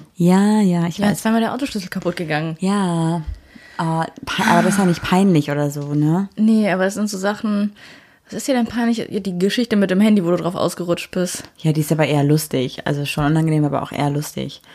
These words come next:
Speaker 1: Ich überleg mal, vielleicht fällt mir noch was ein, aber so ad hoc wüsste ich jetzt grad nix.
Speaker 2: Ja, ich glaube aber, die Situation mit meinem Durchfall ist eigentlich auch schon eine ganz gute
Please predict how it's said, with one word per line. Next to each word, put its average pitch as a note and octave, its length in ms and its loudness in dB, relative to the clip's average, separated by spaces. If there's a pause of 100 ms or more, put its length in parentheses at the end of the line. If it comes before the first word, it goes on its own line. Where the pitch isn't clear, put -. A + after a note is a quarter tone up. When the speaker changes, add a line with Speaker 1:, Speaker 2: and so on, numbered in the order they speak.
(280)
Speaker 1:
Ich F3+ 140 0
überleg D#3 280 2
mal, D3 120 2
vielleicht D#3+ 220 -2
fällt - 120 0
mir D3+ 80 4
noch D3+ 140 2
was D3 120 -2
ein, D3 240 2
aber D3+ 160 0
so D3+ 80 -4
ad D3 240 -2
hoc E3+ 240 -4
wüsste D#3+ 220 -4
ich D3+ 60 -4
jetzt D3 200 -4
grad D3+ 220 -4
nix. C#3 340 -4 (440)
Speaker 2:
Ja, F3 340 -4
ich G3 100 -8
glaube C#4+ 220 0
aber, C#4 160 2
die A#3+ 100 -2
Situation B3 580 -2
mit - 120 -4
meinem A3 360 0 (520)
Durchfall A3 880 0 (1400)
ist - 220 -4
eigentlich A#3 220 0
auch B3 80 -8
schon B3+ 140 -2
eine A#3+ 60 2
ganz B3 140 -2
gute A#3 200 -6